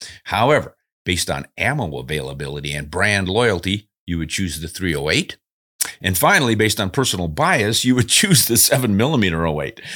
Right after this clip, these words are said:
Well, I really appreciate your hard work in putting together all these videos.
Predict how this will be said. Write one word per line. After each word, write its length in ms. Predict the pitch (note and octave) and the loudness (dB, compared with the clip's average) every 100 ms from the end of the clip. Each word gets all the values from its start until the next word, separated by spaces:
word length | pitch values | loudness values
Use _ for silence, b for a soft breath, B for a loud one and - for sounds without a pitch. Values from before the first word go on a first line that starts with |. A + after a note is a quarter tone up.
| B | B
Well, 360 | F2+ G#2 G#2+ - | 0 2 2 0
I 120 | A#2 | 2
really 340 | A2+ G#2 A#2+ B2 | 2 4 4 2
appreciate 520 | B2 A2 F2+ G2+ F2 | 0 -2 0 -2 -2
your 140 | E2+ | -2
hard 260 | D#2+ G2 E2+ | 0 0 0
work 200 | F2+ F2+ | -4 -4
in 80 | E2 | -6
putting 260 | G#2 F#2 | -4 -2
together 460 | D#2+ E2+ F#2+ F2 E2+ | -2 -2 -2 -2 -4
all 80 | D2+ | -4
these 240 | D#2 D#2 | -6 -2
videos. 520 | F#2+ F2 D#2 E2+ - | 0 0 0 -2 -4